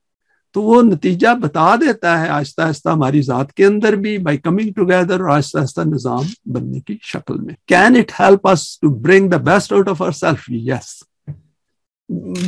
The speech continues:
सीधी बात है, ये जो बातें आपसे मैं कर रहा हूँ, ये अगर परवेज साहब ने ये काम ना किया होता, मैंने उसको समझा ना होता, अपनी जात में तब्दीली ना लाई होती,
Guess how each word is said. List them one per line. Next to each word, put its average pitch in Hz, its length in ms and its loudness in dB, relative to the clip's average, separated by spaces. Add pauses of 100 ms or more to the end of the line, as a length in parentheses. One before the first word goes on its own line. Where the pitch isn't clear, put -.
सीधी 277 240 6
बात 240 320 6
है, 262 140 4
ये 214 280 6
जो 202 160 4
बातें 160 320 -2
आपसे 156 300 -4
मैं 185 160 -2
कर 151 240 0
रहा 180 200 0
हूँ, 139 360 -4
ये 185 300 0
अगर 151 220 -2
परवेज 151 400 2
साहब 180 280 0
ने 175 100 2
ये 165 160 0
काम 151 300 -2
ना 139 200 -2
किया 151 340 0
होता, 147 420 0
मैंने 156 400 -2
उसको 147 280 -4
समझा 131 420 -6
ना 123 120 -4
होता, 135 440 -6
अपनी 147 400 -2
जात 143 360 0
में 160 120 -2
तब्दीली 127 540 -2
ना 123 140 0
लाई 120 300 -2
होती, 160 340 -4